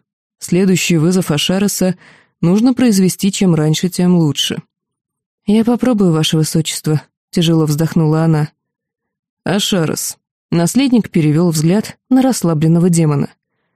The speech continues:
"У тебя ещё много времени осталось?" "Точно не скажу. Она же впервые меня вызвала. От двух до пяти часов точно, может, чуть больше". "Тогда поехали во дворец".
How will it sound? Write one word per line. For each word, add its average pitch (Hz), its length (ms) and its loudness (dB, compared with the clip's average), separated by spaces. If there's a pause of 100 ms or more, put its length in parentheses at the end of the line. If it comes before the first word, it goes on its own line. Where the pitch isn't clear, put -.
(400)
"У 165 100 0
тебя 202 300 2
ещё 247 260 2
много 254 260 4
времени 160 400 2
осталось?" 147 640 -4 (1000)
"Точно 254 460 2
не 226 160 4
скажу. 185 480 -2 (240)
Она 185 240 0
же 180 100 0
впервые 165 400 0
меня 170 260 2
вызвала. 139 460 -2 (760)
От 269 220 2
двух 277 260 2
до 202 120 2
пяти 170 260 0
часов 170 340 -2
точно, - 440 -4 (220)
может, 156 280 -2
чуть 147 180 -2
больше". 139 460 -4 (880)
"Тогда 208 400 2
поехали 175 560 0
во 156 100 0
дворец". 151 540 -4